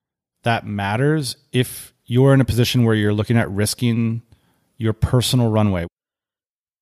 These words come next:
I wouldn't risk that without customers, clients, or employment. I simply would not. I would risk money beyond my runway in order to start another business. But if I have six thousand dollars in the bank, twelve thousand dollars in the bank,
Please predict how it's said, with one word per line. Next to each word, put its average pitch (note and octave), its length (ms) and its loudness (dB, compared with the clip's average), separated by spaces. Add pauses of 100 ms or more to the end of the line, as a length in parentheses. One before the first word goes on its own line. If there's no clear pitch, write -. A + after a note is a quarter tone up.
(140)
I C#3 280 6
wouldn't C3+ 520 4
risk A2 340 -2
that E3 340 0
without A#2+ 760 -2
customers, D#3+ 760 -2
clients, A2+ 640 -2
or G2+ 200 -8
employment. F#2 520 -6 (120)
I - 40 -6
simply G3+ 300 0
would G3+ 180 2
not. G3+ 300 0 (640)
I C3+ 140 4
would D3+ 260 2
risk C#3+ 360 0 (440)
money B2 300 2
beyond C3+ 840 -2 (300)
my B2 140 0
runway A2 460 0
in A2+ 80 0
order G#2+ 160 -2
to G2+ 80 -8
start G2+ 240 -4
another C3 240 -2
business. F#2+ 480 -6 (560)
But C3+ 200 -2
if C3+ 140 -6
I C#3 160 2
have C#3 460 0 (400)
six - 400 -6
thousand B2 400 0
dollars A2+ 400 0
in A2+ 100 0
the G#2 60 -4
bank, F#2+ 300 -2
twelve A2+ 260 -4
thousand A#2 300 -2
dollars B2+ 240 2
in C#3 60 2
the C3+ 60 2
bank, C#3 360 -2